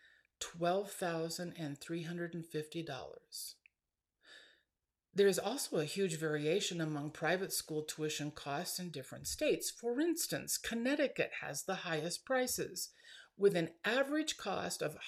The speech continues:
high school tuition hitting a whopping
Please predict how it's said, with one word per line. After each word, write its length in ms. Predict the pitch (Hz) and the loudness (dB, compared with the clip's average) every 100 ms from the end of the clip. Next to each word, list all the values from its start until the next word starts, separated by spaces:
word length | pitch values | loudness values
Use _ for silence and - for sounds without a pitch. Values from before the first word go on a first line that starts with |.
| - | 2
high 180 | 220 277 | 4 6
school 420 | - - 247 247 | 4 2 0 0
tuition 680 | - 233 214 240 - 160 156 | -4 4 4 4 2 0 -2
hitting 480 | - 233 220 226 220 | 2 4 4 2 -2
a 160 | 151 143 | -4 -4
whopping 560 | 190 220 240 185 156 | 0 2 2 -2 -4